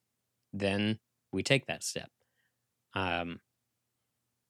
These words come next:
I don't know if that's a Ryan Day. I think Jim Knowles is the, the right guy, at least for now. Give him at least another year to, to turn around the defense. But,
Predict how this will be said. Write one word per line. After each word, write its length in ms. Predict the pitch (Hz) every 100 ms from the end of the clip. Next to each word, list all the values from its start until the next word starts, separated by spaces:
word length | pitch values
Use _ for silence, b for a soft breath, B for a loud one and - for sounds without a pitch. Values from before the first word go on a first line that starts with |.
| _ _ -
I 60 | 104
don't 100 | 98
know 60 |
if 100 | 98
that's 240 | - 95 -
a 80 | 98
Ryan 260 | 98 92
Day. 160 | 104 123
I 40 |
think 180 | 113 107
Jim 180 | 104 104
Knowles 300 | 101 107 101
is 180 | 107 -
the, 220 | 107 107 110
the 120 | 101
right 220 | 104 104
guy, 220 | 92 101
at 100 | 117
least 200 | 107 110
for 160 | - 90
now. 280 | 90 110 123
Give 160 | 98
him 100 | 98
at 100 | 90
least 200 | 95 110
another 320 | 92 95 95
year 320 | 87 90 113 117
to, 180 | 107 95 -
to 120 | 95
turn 260 | - 107 95
around 240 | 92 92
the 60 | 90
defense. 480 | 101 110 92 90 -
But, 220 | 95 90